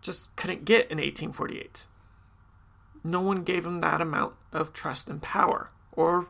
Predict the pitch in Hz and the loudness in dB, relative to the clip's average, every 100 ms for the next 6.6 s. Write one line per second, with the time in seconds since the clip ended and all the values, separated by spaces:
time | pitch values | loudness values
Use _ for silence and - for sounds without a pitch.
0 | - 165 - - 214 202 - - - - | -4 -4 -2 0 2 2 -4 -20 -20 -20
1 | - 151 - 156 - - - - - - | -12 -8 -8 -8 -10 -10 -18 -20 -20 -20
2 | - - - - - - - - - - | -20 -20 -20 -20 -20 -20 -20 -20 -20 -20
3 | - - - - - - - - - - | -20 -20 -20 -20 -20 -20 -20 -20 -20 -20
4 | - - - - 208 220 220 233 - - | -20 -20 -20 8 8 10 4 2 -6 -12
5 | - - 208 226 247 - 214 208 - 220 | -10 8 8 8 2 4 4 4 2 -2
6 | - 285 - 156 139 - | 6 6 6 -4 -6 -14